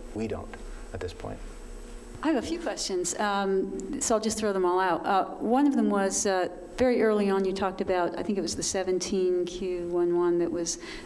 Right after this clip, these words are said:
Speaker 2: mostly in North Amer-, uh, Northern European populations. I, I, how large were the non-European populations that you looked at, and i-,
Speaker 1: So we've
Speaker 2: was
Speaker 1: done,
Speaker 2: that part of it?
Speaker 1: so we've done some targeted screening of about three thousand African Americans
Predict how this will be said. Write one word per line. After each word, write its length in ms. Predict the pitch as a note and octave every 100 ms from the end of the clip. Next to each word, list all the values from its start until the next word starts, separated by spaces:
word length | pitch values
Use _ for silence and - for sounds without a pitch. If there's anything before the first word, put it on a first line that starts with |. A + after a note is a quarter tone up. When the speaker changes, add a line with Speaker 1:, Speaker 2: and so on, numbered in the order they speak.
| -
Speaker 2:
mostly 760 | G3+ G3+ G3+ G3 G3+ F3+ E3 - -
in 280 | F3+ F3 E3
North 280 | F#3+ F3+ F#3
Amer-, 300 | F3 E3+ E3+ F3
uh, 200 | E3+ D#3+
Northern 880 | D#3+ F3 E3+ E3+ E3+ E3+ E3 D#3+ E3
European 720 | E3 D#3+ D#3+ F#3 E3+ E3 E3 - - -
populations. 580 | F3+ - E3+ E3 E3 - - - -
I, 100 | - -
I, 100 | - -
how 200 | C#4+ C4
large 340 | B3 B3 A#3+
were 140 | G#3
the 100 | G3+
non-European 1700 | F#3 F3+ G3 G#3+ G#3+ F#3+ E3+ - - - - - - F3+ E3+ G3 F3
populations 600 | E3 F3 E3+ E3+ E3 F3
that 100 | E3+
you 140 | - F3
looked 280 | F#3 F#3+ F#3+
at, 240 | D#3+ D#3+ -
and 680 | E3+ E3+ - - - - -
i-, 60 |
Speaker 1:
So 160 | - C3+
we've 140 | C#3
Speaker 2:
was 80 | C#3+
Speaker 1:
done, 120 | D3+ C#3
Speaker 2:
that 180 | - -
part 220 | E3+ E3
of 120 | E3+
it? 280 | E3+ - -
Speaker 1:
so 100 | C#3+
we've 100 | C#3+
done 180 | D3+ C3
some 220 | - A2+
targeted 360 | B2+ C#3 C#3+ A2
screening 320 | - B2 A#2
of 80 | G#2+
about 280 | G2+ A2+
three 200 | - B2+
thousand 340 | A#2 A#2 A2 A2
African 360 | G#2+ A#2 A2
Americans 600 | G#2 G2 G#2 - A2+ -